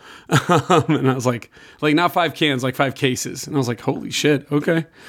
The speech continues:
She goes, "Yeah, we had a ton, and now we're down to our last, you know, group of them." And I was like, "Oh, okay." So, but yeah. So I finally got to try Mountain Dew.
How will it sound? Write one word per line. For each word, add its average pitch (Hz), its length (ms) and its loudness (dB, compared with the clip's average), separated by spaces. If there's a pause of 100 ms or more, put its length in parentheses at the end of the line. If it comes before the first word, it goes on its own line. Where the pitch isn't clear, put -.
(340)
She - 180 -2
goes, 131 260 0
"Yeah, 135 200 2
we 147 180 2
had 160 180 2
a 135 60 -2
ton, 147 500 0
and 135 200 2
now 139 180 2
we're 135 140 2
down 131 200 0
to 131 140 -2
our 123 160 -2
last, 120 460 -6
you 123 200 2
know, 117 160 -4 (340)
group 127 240 4
of 117 120 -2
them." 143 220 -6
And 135 100 0
I - 20 0
was 123 80 -2
like, 120 120 0
"Oh, 131 220 4
okay." - 300 -8 (540)
So, 120 300 2 (440)
but 175 100 0
yeah. 196 180 0 (400)
So - 100 -8
I 143 40 -2
finally 175 200 2
got 180 80 2
to 180 60 -2
try 175 180 0
Mountain 170 260 0
Dew. 143 280 2